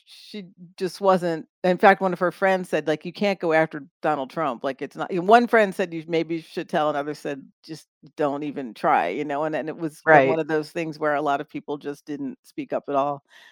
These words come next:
Speaker 1: The
Speaker 2: Well,
Speaker 1: Me
Speaker 2: it's
Speaker 1: Too
Speaker 2: also,
Speaker 1: movement sort of
Speaker 2: it's
Speaker 1: gave some
Speaker 2: also
Speaker 1: wind behind s-, saying,
Speaker 2: Yes.
Speaker 1: t-, telling these stories, you know?
Speaker 2: But also New York State passed a law, <sighs> I,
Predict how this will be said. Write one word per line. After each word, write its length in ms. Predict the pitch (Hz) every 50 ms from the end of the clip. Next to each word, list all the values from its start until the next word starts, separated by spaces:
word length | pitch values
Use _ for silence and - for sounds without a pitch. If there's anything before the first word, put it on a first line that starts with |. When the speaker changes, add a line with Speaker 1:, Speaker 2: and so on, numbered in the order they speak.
| _ _ _ _ _ _ _ -
Speaker 1:
The 80 | 165
Speaker 2:
Well, 160 | 160 208 233 254
Speaker 1:
Me 20 |
Speaker 2:
it's 120 | 240 -
Speaker 1:
Too 60 | - 285
Speaker 2:
also, 180 | 320 320 302
Speaker 1:
movement 380 | 349 269 - - - 165 156 -
sort 200 | - - 175 160
of 60 | 160
Speaker 2:
it's 60 | 151 -
Speaker 1:
gave 220 | 156 240 240 247
some 180 | 240 - - 254
Speaker 2:
also 20 |
Speaker 1:
wind 300 | 240 160 160 156 160 151
behind 560 | 151 151 139 135 147 143 139 139 143 143 - _ _ _ _ _ _ _ _ _ _ _ - _ _
s-, 100 | - - _ _ _ _
saying, 540 | - - 185 160 165 - - - 147 - -
Speaker 2:
Yes. 40 | _ _ _ _ _
Speaker 1:
t-, 100 | - 175 - _
telling 300 | - 175 160 160 151 147
these 140 | 143 139 -
stories, 520 | - 135 123 - - - - 185 - -
you 100 | - -
know? 220 | - - - 170 _ _ _ _ _ _ _ _ _ _ _ _ _ _
Speaker 2:
But 120 | 190 202
also 440 | 208 214 233 247 254 - - 247 214 202
New 160 | 202 208 208
York 320 | 214 214 214 214 202 185
State 520 | - - - - - 208 208 208 196 - _ _ _ _ _ _ _ _ _ _ _ _ _ _ _ _ _ _ _ _ _ _ _ _ -
passed 420 | - 180 185 180 180 175 - -
a 60 | 170
law, 680 | 165 160 156 160 165 165 165 165 170 170 170 165 165 - _ _ _ _ _ _ _ _ _ _ _ _ _ _ _ _ _ _ _ _ _ _
<sighs> 600 | - - - - - - - - - _ _ _
I, 240 | 160 160 165 170 165